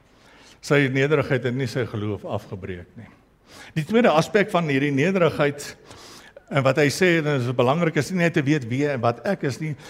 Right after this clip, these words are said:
maar hy het ook geweet wie en wat Christus is. Dat Christus gewillig is en dat hy bekwaam is, dat hy die een is wat iets kan doen aan hierdie man.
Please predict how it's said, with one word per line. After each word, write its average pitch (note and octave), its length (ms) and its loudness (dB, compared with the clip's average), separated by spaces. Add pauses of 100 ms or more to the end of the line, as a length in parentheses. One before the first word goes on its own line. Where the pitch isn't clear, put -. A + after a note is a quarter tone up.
(160)
maar C#3+ 160 2
hy F#3+ 60 -2
het G#3 80 2
ook - 220 -4 (400)
geweet F3+ 340 0
wie G3 160 2
en F3 80 0
wat E3 160 2
Christus B3+ 540 -2
is. A2 180 -8 (1400)
Dat G3+ 160 4
Christus B3+ 460 4
gewillig G3+ 500 4
is G3+ 160 0
en F#3+ 80 2
dat E3 100 4
hy F3+ 160 6
bekwaam A3 480 4
is, F3 140 2 (220)
dat G3+ 120 6
hy E3+ 200 6
die A3 180 -2
een A3 140 6
is A3 120 2
wat F3+ 240 2
iets C4+ 220 0
kan G#3+ 180 0
doen A3+ 220 0
aan F3+ 160 2
hierdie F#3 340 4
man. D#3+ 280 2